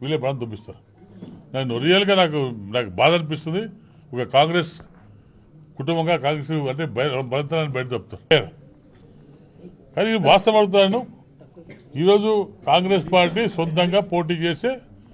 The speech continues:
సత్తా ఉంది, శక్తి ఉందని అడుగుతాను. పోటీ చేయొచ్చు, నాకు వస్తే పోటీ చేయొచ్చు, కానీ క్యాడర్ ఉంది, నా క్యాడర్ లేదు, ఎవరు పోటీ చేయ-, నూట డెబ్బై పోటీ చేయొచ్చు,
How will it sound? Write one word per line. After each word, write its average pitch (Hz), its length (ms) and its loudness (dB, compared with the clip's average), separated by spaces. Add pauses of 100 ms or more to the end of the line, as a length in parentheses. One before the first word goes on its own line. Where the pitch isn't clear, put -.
(320)
సత్తా 143 280 2
ఉంది, 143 220 2
శక్తి 143 260 -4
ఉందని 131 160 -2
అడుగుతాను. 101 360 -6 (1080)
పోటీ 202 200 6
చేయొచ్చు, 220 200 6
నాకు 208 220 6
వస్తే 208 140 2
పోటీ 208 180 4
చేయొచ్చు, 196 280 2 (1120)
కానీ 190 180 4
క్యాడర్ 170 340 4
ఉంది, 190 120 0
నా 170 100 4
క్యాడర్ 165 380 2
లేదు, 165 240 2
ఎవరు 170 220 0
పోటీ 151 220 -4
చేయ-, 165 240 0
నూట 151 200 -4
డెబ్బై 175 240 0
పోటీ 175 280 0
చేయొచ్చు, 185 240 2